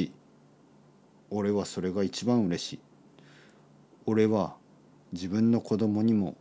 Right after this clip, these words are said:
そうしてほしい。たくさん食べて、たくさん勉強する。そしてたくさん寝る。そしてまた起きて、たくさん食べて、たくさん勉強して、たくさん寝る。たくさん遊ぶ。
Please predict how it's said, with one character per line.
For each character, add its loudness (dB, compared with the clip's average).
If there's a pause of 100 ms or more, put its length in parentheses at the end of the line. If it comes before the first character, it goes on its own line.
そ -4
う -4
し -4
て -2
ほ -2
し -4
い。 -12 (800)
た -8
く -16
さ -8
ん -6
食 0
べ 4
て、 -14 (440)
た -18
く -20
さ -12
ん -8
勉 -6
強 -4
す -8
る。 0 (420)
そ -10
し -10
て -2
た -6
く -12
さ -6
ん 0
寝 2
る。 2 (800)
そ -12
し -10
て -8
ま -8
た -10
起 -2
き -10
て、 -8 (560)
た -14
く -16
さ -10
ん -14
食 -4
べ -2
て、 -12 (560)
た -12
く -18
さ -12
ん -8
勉 -6
強 -4
し -12
て、 -4 (560)
た -12
く -18
さ -4
ん 2
寝 4
る。 6 (1160)
た -6
く -14
さ -2
ん 2
遊 4
ぶ。 6